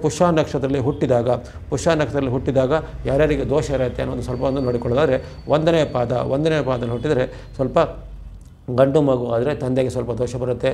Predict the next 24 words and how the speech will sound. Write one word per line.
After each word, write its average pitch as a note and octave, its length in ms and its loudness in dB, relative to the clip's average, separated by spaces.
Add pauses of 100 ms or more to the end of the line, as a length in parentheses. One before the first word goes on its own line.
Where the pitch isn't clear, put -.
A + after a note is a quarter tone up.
ಸುಮಾರು B2+ 320 2 (100)
ಆರು C3+ 220 4
ತಿಂಗಳವರೆಗೆ, A#2+ 500 2 (440)
ಆರರಿಂದ C3 420 0
ಒಂಬತ್ತು C3 260 0
ತಿಂಗಳವರೆಗೆ B2 400 0 (360)
ಗಂಡು D3 260 2
ಮಗು A#2 200 2
ಆದರೆ B2 180 0
ಒಂದನೇ B2+ 240 0
ನಕ್ಷತ್ರ A#2+ 280 -6
ತಂದೆಗೆ, C3 360 0
ತಂದೆಗೆ B2+ 240 0
ಬರುತ್ತೆ. B2+ 240 -2 (280)
ಹೆಣ್ಣು D#3+ 260 2
ಮಗು A#2 220 2
ಆದರೆ D3+ 160 0 (360)
ತಾಯಿಗೆ, B2+ 360 2 (140)
ಹೆಣ್ಣು C3+ 240 -2
ಮಗು B2 140 0
ಆದರೆ D#3+ 120 0 (300)
ತಾಯಿಗೆ C3+ 300 0 (180)
ಶುಭಕರ D3+ 320 2 (100)
ಆಗಿರುತ್ತೆ. G#2+ 320 -8